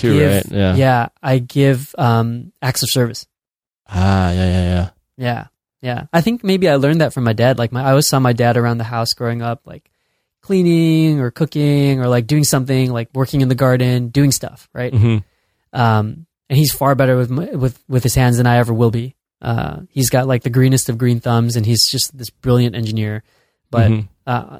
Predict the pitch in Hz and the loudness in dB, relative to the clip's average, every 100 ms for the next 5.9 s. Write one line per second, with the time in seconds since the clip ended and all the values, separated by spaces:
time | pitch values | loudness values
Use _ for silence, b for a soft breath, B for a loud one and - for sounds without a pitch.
0 | - 160 127 - 139 120 123 123 110 113 | -10 0 2 2 2 4 2 4 2 0
1 | - 127 123 117 110 - 120 113 120 110 | -2 -2 2 2 2 0 -2 -2 -2 -4
2 | 107 104 120 110 - - 123 110 113 110 | -4 -2 -2 -2 -6 -6 -2 0 0 -4
3 | 117 117 - 120 123 117 117 110 110 - | -6 -4 -2 -2 0 -2 0 0 0 0
4 | 120 110 113 110 110 104 107 104 107 107 | -2 0 0 0 0 0 -2 -4 -6 -8
5 | 104 107 104 117 104 - 135 139 - | -6 -4 -4 -6 -12 -14 -18 -16 -16